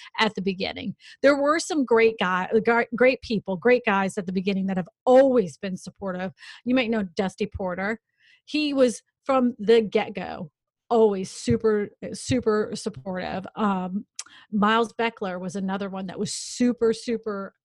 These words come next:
supportive. He's, uh, does a lot of affiliate marketing, um, stuff. Uh, uh, but I don't find a lot of w-, women on YouTube. Like, it's hard to find other women even doing the same thing. Like, there's some that have some art channels and stuff and we're friends, and s-,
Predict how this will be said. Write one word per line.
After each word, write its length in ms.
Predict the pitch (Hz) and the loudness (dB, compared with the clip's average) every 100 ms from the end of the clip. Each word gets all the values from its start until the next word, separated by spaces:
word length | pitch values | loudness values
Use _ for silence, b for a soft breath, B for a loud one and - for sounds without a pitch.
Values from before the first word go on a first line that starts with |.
| _ | _
supportive. 560 | - 214 - 190 185 175 | -14 -12 -10 -10 -10 -8
He's, 300 | 170 208 - 208 | -6 -6 -6 -8
uh, 120 | 180 | -4
does 200 | 196 208 | -4 -4
a 40 | |
lot 140 | 190 190 | -8 -10
of 80 | |
affiliate 360 | - 208 196 190 | -10 -10 -10 -10
marketing, 560 | 190 202 202 196 185 - b b b 208 | -8 -8 -8 -8 -8 -10 b b b -2
um, 420 | 196 180 180 180 | 0 0 -4 -10
stuff. 400 | - 190 180 - _ | -8 -6 -6 -8 _
Uh, 420 | 208 185 180 180 180 b b b b _ - | -4 -2 -2 -4 -6 b b b b _ -4
uh, 180 | 233 226 - 233 | 0 0 -2 2
but 180 | 269 285 | 4 4
I 100 | 294 | 4
don't 260 | 392 427 | 0 -2
find 260 | - 370 349 | -6 -4 -2
a 60 | 320 | -2
lot 200 | 320 339 | 0 0
of 60 | |
w-, 180 | 262 240 | -2 -4
women 720 | 233 226 381 453 240 190 190 - b b - | -4 -2 -2 -2 -2 -4 -8 -10 b b -4
on 340 | 254 254 254 | 0 2 0
YouTube. 580 | 247 294 427 - 190 190 | 0 0 0 0 -2 -2
Like, 200 | 208 214 | -2 0
it's 200 | 254 - | 0 0
hard 300 | - 330 415 | -4 -2 -2
to 80 | 403 | -4
find 260 | 320 285 269 | -2 -2 0
other 180 | 262 | 0
women 400 | 262 262 262 254 b b b _ | 0 0 0 0 b b b _
even 240 | 277 262 | 0 2
doing 140 | 254 247 | 2 0
the 80 | 240 | 0
same 240 | 262 247 | 2 2
thing. 180 | 254 226 | 2 -2
Like, 160 | 208 | -2
there's 220 | 233 233 254 | 2 2 2
some 160 | 277 | 0
that 80 | 277 | 0
have 140 | 247 196 | -2 -4
some 200 | 233 196 | -8 0
art 240 | - 208 - | 0 0 -2
channels 440 | 240 220 226 220 | 0 2 2 0
and 100 | 220 | -2
stuff 200 | 247 233 | -2 -4
and 80 | 220 | -6
we're 160 | 190 - | -10 -4
friends, 500 | 254 247 269 254 254 | 0 2 2 0 -2
and 80 | |
s-, 120 | 262 | -4